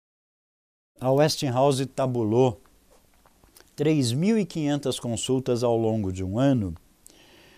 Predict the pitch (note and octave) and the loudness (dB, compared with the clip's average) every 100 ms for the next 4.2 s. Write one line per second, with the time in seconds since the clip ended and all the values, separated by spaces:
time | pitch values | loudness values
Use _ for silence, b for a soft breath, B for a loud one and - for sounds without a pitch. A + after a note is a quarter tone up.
0 | B - D#3+ C#3+ D3+ D3+ C#3 C#3 B2+ - | B -8 -2 2 2 4 4 2 0 2
1 | A2+ G#2+ G2+ F#2+ F2+ F#2 G#2 G2+ F#2+ E2+ | 4 4 2 -4 -4 -6 -2 -2 -2 -4
2 | F2 F#2 F2 - F2+ - E2+ F2 F2+ E2 | -8 -8 -10 -8 -8 -8 -10 -8 -10 -10
3 | F2+ F2+ - F#2+ G#2 B2 D3+ G2 E2+ E2 | -12 -12 -10 -8 -6 -2 -2 -2 -8 -6
4 | - | -6